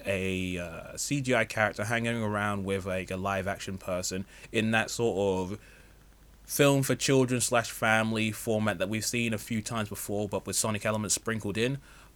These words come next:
But I felt like there was enough of a foundation there to build upon it in the sequel. What people were really crying out for was just more Sonic stuff. They wanted to see more Sonic's world,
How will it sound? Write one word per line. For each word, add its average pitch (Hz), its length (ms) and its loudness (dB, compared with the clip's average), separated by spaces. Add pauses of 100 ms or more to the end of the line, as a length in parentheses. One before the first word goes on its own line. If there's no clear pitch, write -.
But 107 360 6
I 139 160 4
felt 180 380 0
like 151 240 0
there 143 160 2
was 139 160 0
enough 131 300 0
of 170 100 -2
a 170 60 -6
foundation 123 680 0
there 117 200 0
to 107 120 -2
build 110 300 0
upon 113 300 -2
it 113 120 -6
in 95 400 -2
the 95 220 -2
sequel. 131 520 -2 (400)
What 180 280 4
people 170 280 2
were 131 120 4
really 123 320 2
crying 110 420 4
out 104 200 2
for 95 280 2
was 95 200 -4
just 123 220 0
more 107 300 2
Sonic 113 360 0
stuff. - 380 -8
They 101 140 0
wanted 104 280 0
to 95 60 -8
see 98 240 -2
more 90 320 -4
Sonic's - 400 -8
world, 104 380 2